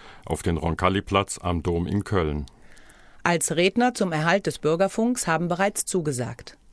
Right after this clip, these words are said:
Speaker 2: Doktor Wolfgang Öhlenberg van Daven, D G B-Vorsitzender Region Köln-Leverkusen-Erftberg, Marc-Jan Eumann, M D L, medienpolitischer Sprecher der S P D,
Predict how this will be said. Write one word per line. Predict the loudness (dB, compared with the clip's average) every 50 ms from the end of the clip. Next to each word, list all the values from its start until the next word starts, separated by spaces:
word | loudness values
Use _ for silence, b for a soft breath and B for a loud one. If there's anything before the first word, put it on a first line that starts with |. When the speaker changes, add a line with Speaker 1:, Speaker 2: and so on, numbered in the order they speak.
| -20 -4 0
Speaker 2:
Doktor | 0 0 2 2 2 2 4
Wolfgang | 4 2 2 2 0 0 0 0 0 -2 -2
Öhlenberg | 0 0 0 0 0 0 0 -2 -2 -4 -4
van | -2 -2 0
Daven, | 2 2 2 4 4 4 2 2 2
D | 2 0
G | 0 0
B-Vorsitzender | 2 2 2 2 2 2 2 2 4 2 2 -2 -2 0 0 2 4 4 2 2 0
Region | 0 0 0 2 2 2 2 2 0 2
Köln-Leverkusen-Erftberg, | 2 4 4 4 2 0 -2 -2 -2 0 0 2 0 0 0 0 0 0 2 2 0 -2 -2 0 -2 -2 -2 -4 -6 -4 -4 -4 -4 -4 -8 -12 -18 -20 b b b b b b b b b b
Marc-Jan | b 2 2 2 2 0 0 -2 0 0 0
Eumann, | 0 0 0 2 2 2 2 2 2 2 0 -2 -4 -4
M | -2 -2 0
D | 0 0
L, | 2 2 2 2 2 0 -2 -6 B B B B B
medienpolitischer | B 4 4 4 4 2 2 2 2 2 2 2 0 -2 -2 -2 -2 -2
Sprecher | -2 -4 -2 -2 0 0 0 -2 -2
der | 0 -2 -2
S | -2 -4 -2
P | -2 -2 0
D, | 0 -2 -2 -4